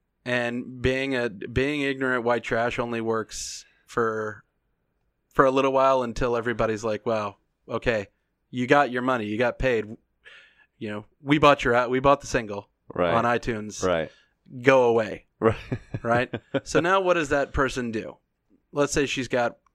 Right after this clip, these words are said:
Speaker 1: she obviously is not going out on tour and selling out stadiums.
Speaker 2: Well, she is touring, but I don't know if she's, what she's selling out on.
Speaker 1: Okay.
Speaker 2: But keep going.
Speaker 1: Touring, you know.
Speaker 2: Yeah, and
Speaker 1: You
Speaker 2: ju-
Speaker 1: can see me out in front of the, of the,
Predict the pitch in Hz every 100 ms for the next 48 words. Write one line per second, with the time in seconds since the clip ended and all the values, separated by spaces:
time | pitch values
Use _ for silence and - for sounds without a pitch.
0 | - - - - 151 156 147 151 135 127
1 | 127 131 131 123 123 113 - 135 120 113
2 | - 127 120 110 - - 117 113 104 107
3 | 110 113 110 139 120 107 - 101 85 69
4 | 65 69 71 65 78 71 69 - 71 -
5 | - 71 67 - - - 55 - 52 50
6 | 50 - - - 127 123 113 104 95 107
7 | 95 82 73 127 - - 131 123 123 120
8 | - _ - 131 110 107 - - _ 104
9 | 80 - 120 113 139 147 - 147 135 131
10 | 127 123 113 - 123 127 110 117 113 110
11 | _ _ _ _ _ _ _ _ _ 135
12 | 120 120